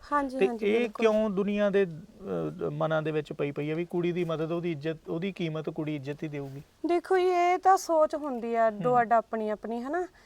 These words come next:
Speaker 1: ਜਿਵੇਂ ਦੇ ਕੋਈ ਸੋਚੀ ਜਾਂਦੇ ਆ, ਹੁਣ ਇਹ ਤਾਂ ਆਪਣੇ ਤੇ ਆਪਦੇ ਤੇ ਡਿਪੈਂਡ ਕਰਦਾ ਨਾ ਵੀ
Speaker 2: ਹੂੰ।
Speaker 1: ਆਪਾਂ ਅਗਲੇ ਦੀ ਸਕੋ-, ਸੋਚ ਨੂੰ ਬੜਾਵਾ ਦੇਣਾ
Speaker 2: ਹੂੰ।
Speaker 1: ਜਾਂ ਉਹਨੂੰ ਖਤਮ ਕਰਨਾ ਉੱਥੇ।
Speaker 2: ਹੂੰ।
Speaker 1: ਇਸੇ ਕਰਕੇ ਹੀ ਮੈਂ ਤਾਂ ਏਦਾਂ ਹੀ ਸੋਚ ਲਿਆ, ਮੈਂ ਕਿਸੇ ਤੋਂ ਵੀ ਹੁਣ ਹੈਲਪ ਨਹੀਂ ਮੰਗਦੀ,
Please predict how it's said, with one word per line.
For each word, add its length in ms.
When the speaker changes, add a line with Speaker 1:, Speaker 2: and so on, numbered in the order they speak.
Speaker 1:
ਜਿਵੇਂ 280
ਦੇ 100
ਕੋਈ 220
ਸੋਚੀ 400
ਜਾਂਦੇ 280
ਆ, 60
ਹੁਣ 180
ਇਹ 160
ਤਾਂ 140
ਆਪਣੇ 300
ਤੇ 140
ਆਪਦੇ 340
ਤੇ 120
ਡਿਪੈਂਡ 360
ਕਰਦਾ 360
ਨਾ 120
ਵੀ 120
Speaker 2:
ਹੂੰ। 120
Speaker 1:
ਆਪਾਂ 360
ਅਗਲੇ 200
ਦੀ 120
ਸਕੋ-, 360
ਸੋਚ 360
ਨੂੰ 260
ਬੜਾਵਾ 360
ਦੇਣਾ 320
Speaker 2:
ਹੂੰ। 480
Speaker 1:
ਜਾਂ 140
ਉਹਨੂੰ 180
ਖਤਮ 340
ਕਰਨਾ 320
ਉੱਥੇ। 180
Speaker 2:
ਹੂੰ। 420
Speaker 1:
ਇਸੇ 200
ਕਰਕੇ 380
ਹੀ 60
ਮੈਂ 160
ਤਾਂ 120
ਏਦਾਂ 220
ਹੀ 120
ਸੋਚ 340
ਲਿਆ, 320
ਮੈਂ 260
ਕਿਸੇ 360
ਤੋਂ 240
ਵੀ 200
ਹੁਣ 180
ਹੈਲਪ 300
ਨਹੀਂ 140
ਮੰਗਦੀ, 380